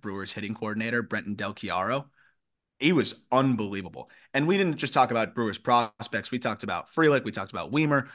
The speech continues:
We talked about how, like, everyone, you, if you've noticed the Brewers system from top to bottom,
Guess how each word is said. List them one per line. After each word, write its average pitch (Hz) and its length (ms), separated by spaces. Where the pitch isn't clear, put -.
We 131 100
talked 135 240
about 113 300
how, 107 140
like, 101 260
everyone, 175 340
you, 185 160
if 170 160
you've 226 100
noticed 160 320
the 135 60
Brewers 123 320
system 104 540
from 107 100
top 127 200
to - 60
bottom, 107 220